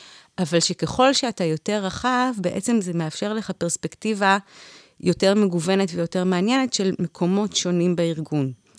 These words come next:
ואם אתה בתור מהנדס תבין טוב, אמ, את מה מעסיק את צוות המכירות שלנו, מה חשוב ללקוח, איך עובד הנושא של קניין רוחני, אז אתה תהיה מהנדס יותר טוב, ועם זה אני מאוד מאוד מאוד מסכימה.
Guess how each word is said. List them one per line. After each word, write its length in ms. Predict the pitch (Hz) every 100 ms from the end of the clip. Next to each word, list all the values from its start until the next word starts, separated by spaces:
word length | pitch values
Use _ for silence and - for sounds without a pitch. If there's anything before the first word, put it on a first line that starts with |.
| -
ואם 360 | 151 160 226 247
אתה 220 | 220 214
בתור 320 | 196 196 185
מהנדס 440 | 180 170 160 175 -
תבין 400 | 170 151 175 175
טוב, 440 | - 165 160 151 - _ - - - _ -
אמ, 760 | 156 151 147 143 143 143 151 156 _ 175
את 100 | 196
מה 120 | 196
מעסיק 340 | 214 196 214
את 60 | 175
צוות 300 | 180 170 180
המכירות 500 | 175 165 170 160 175
שלנו, 440 | 170 165 160 175 202 _ _ _ _ _ _ -
מה 180 | 175 185
חשוב 440 | 190 165 196 175
ללקוח, 760 | 175 160 - 151 147 180 - - _ _ -
איך 140 | 196 196
עובד 300 | 208 180 190
הנושא 300 | 185 - 185
של 180 | 190
קניין 420 | 165 175 165 160 170
רוחני, 580 | 165 - 165 147 151 262 _ - - _
אז 100 | 190
אתה 80 | 175
תהיה 180 | 190 233
מהנדס 480 | 269 196 170 180 -
יותר 260 | 180 190
טוב, 240 | 190 262 220 175 _ -
ועם 140 | 185
זה 120 | 220
אני 120 | 233
מאוד 300 | 208 - 190
מאוד 200 | 185 175
מאוד 240 | 165 156 156
מסכימה. 460 | 160 - 160 135